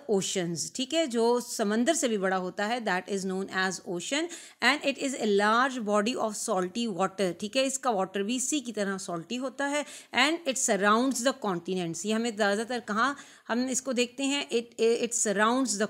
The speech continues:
continent, ठीक है? ये डिफरेंट कॉन्टिनेंट्स के इर्द गिर्द होता है। Now The question is, how many oceans are there? There are five oceans on the earth. ठीक है, we are having five oceans.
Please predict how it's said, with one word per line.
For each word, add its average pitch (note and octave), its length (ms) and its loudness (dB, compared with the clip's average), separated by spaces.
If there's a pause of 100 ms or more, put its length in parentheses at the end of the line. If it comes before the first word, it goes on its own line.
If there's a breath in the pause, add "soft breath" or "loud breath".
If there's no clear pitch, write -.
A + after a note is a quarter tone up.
continent, F3 440 -6
ठीक A3+ 160 -8
है? D#4 80 0
ये B3+ 160 0
डिफरेंट A3+ 420 -4
कॉन्टिनेंट्स B3+ 580 0
के A3 80 0
इर्द G#3 360 0
गिर्द F3 220 -2
होता E3 260 -8
है। E3 240 -10 (2500 loud breath)
Now D4+ 220 6 (460 soft breath)
The A#3+ 80 -4
question D#4+ 340 4
is, D#4 240 6
how B3 260 6
many D#4+ 260 4
oceans B3+ 560 2
are G3 220 6
there? E3 400 -4 (320 loud breath)
There F4+ 340 8
are B3 360 8
five C4+ 560 8
oceans E3+ 540 -4
on F3 300 -4
the F3+ 120 -4 (100)
earth. D#3+ 400 -8
ठीक C4 180 -2
है, D4 280 4
we C4+ 120 4
are A#3 200 8
having G#3+ 360 2
five B3 480 6
oceans. E3 480 -4